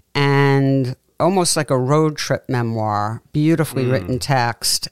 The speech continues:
Speaker 1: And I just think it all comes together. Like, it's just miraculous in its seamlessness, because that's, it's a lot of different material. And I think the, everyone who worked on it, and mostly Kelly,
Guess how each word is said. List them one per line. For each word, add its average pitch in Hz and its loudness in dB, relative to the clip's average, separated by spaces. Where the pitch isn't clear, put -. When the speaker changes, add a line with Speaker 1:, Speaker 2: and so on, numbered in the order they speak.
Speaker 1:
And 139 2
I 139 -4
just 143 -2
think 135 -4
it 120 -4
all 131 2
comes 131 -2
together. 123 0
Like, 135 -2
it's - -2
just - -4
miraculous 135 0
in 127 -2
its - -4
seamlessness, 120 0
because 139 -4
that's, 143 -4
it's - -6
a 147 0
lot 175 0
of 165 -2
different - -4
material. 123 -2
And 117 -6
I 120 -6
think 127 -8
the, 131 -2
everyone 139 -2
who 123 0
worked 131 -4
on 127 0
it, 120 -2
and 113 -6
mostly 120 -8
Kelly, 127 -2